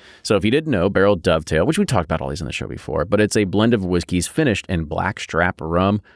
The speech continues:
port, and Dunn Vineyards Cabernet barrels. The Barrel Seagrass is a blend of Canadian and American rye whiskeys finished in Martinique rum, Madeira, and apricot brandy barrels.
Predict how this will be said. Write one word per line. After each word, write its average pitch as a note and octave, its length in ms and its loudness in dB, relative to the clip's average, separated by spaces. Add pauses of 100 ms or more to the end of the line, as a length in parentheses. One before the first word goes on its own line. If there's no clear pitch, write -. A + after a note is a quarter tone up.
(120)
port, A2+ 320 0
and E2 320 -2
Dunn A2 300 4
Vineyards G#2 400 2
Cabernet E2+ 560 0
barrels. A#1+ 420 -2 (560)
The F2 120 0
Barrel E2 260 2
Seagrass G#2 520 2
is F2 120 0
a F2 80 4
blend F2+ 320 0
of D#2 80 -2
Canadian G2+ 420 2
and F2 100 0
American E2+ 340 0
rye F#2 200 2
whiskeys E2+ 420 0
finished F2+ 380 0
in E2+ 180 0
Martinique F2 680 -2
rum, A#2+ 420 2
Madeira, E2+ 560 2
and F2+ 160 -4
apricot E2+ 520 -2
brandy E2+ 280 2
barrels. F2+ 400 2